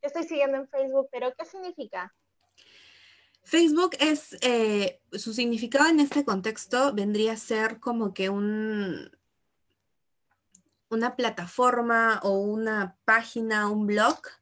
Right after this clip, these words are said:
Speaker 2: en el que muestras lo que eres, ¿no? Face, sabemos que es cara, y book, sabemos que es libro. Entonces, si juntamos estas palabras, podemos tener el significado de, de que es una plataforma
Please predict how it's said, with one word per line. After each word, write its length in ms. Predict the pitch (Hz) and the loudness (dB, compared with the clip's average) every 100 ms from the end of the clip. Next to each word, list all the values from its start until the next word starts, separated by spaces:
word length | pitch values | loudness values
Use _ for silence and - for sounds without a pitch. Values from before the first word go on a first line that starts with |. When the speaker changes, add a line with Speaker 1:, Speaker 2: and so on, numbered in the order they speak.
| _ _ _ - _ | _ _ _ -20 _
Speaker 2:
en 180 | - 214 | -2 0
el 120 | 208 | 0
que 140 | 202 214 | -2 -4
muestras 880 | 247 262 262 - 240 320 - - _ _ _ _ _ _ _ | -2 -2 -4 2 2 2 -4 -16 _ _ _ _ _ _ _
lo 180 | 214 220 | 0 2
que 80 | 294 381 | 4 4
eres, 380 | 170 175 - - _ _ _ | 0 -4 -14 -18 _ _ _
¿no? 260 | 220 302 - | -4 -4 -2
Face, 520 | - 269 392 - 214 | 4 4 4 -2 -8
sabemos 380 | 220 208 220 208 | -2 -2 -2 -6
que 160 | - | -6
es 140 | 190 - | -6 -2
cara, 480 | 196 170 165 - _ _ _ _ _ _ | 0 0 -2 -6 _ _ _ _ _ _
y 120 | - 262 | -4 0
book, 360 | 254 294 - | 2 2 -2
sabemos 460 | - 196 185 185 180 | -6 -2 -2 -2 -6
que 320 | - 180 175 | -6 -4 -2
es 160 | 180 196 | -4 0
libro. 320 | 269 226 170 | 2 2 0
Entonces, 340 | 170 175 190 | -6 -8 -8
si 60 | 180 | -8
juntamos 460 | 185 196 220 254 | -8 -6 -6 -8
estas 260 | 254 - 247 | -10 -12 -10
palabras, 500 | - 247 208 196 226 | -6 -4 -4 -4 -8
podemos 520 | - 190 190 214 - | -6 -4 -4 -8 -12
tener 360 | 185 185 185 190 - - _ | -8 -6 -6 -8 -18 -20 _
el 180 | 196 185 | -6 -6
significado 680 | 190 185 180 190 190 190 208 | -4 -4 -4 -4 -2 0 0
de, 320 | 214 170 147 - - - _ - | 0 0 -2 -8 -20 -20 _ -6
de 180 | 190 | -6
que 120 | 185 202 | -4 -6
es 160 | 202 | -4
una 200 | 220 220 | -4 -2
plataforma 720 | 220 226 220 185 208 202 202 | -4 -6 -6 -6 -4 0 0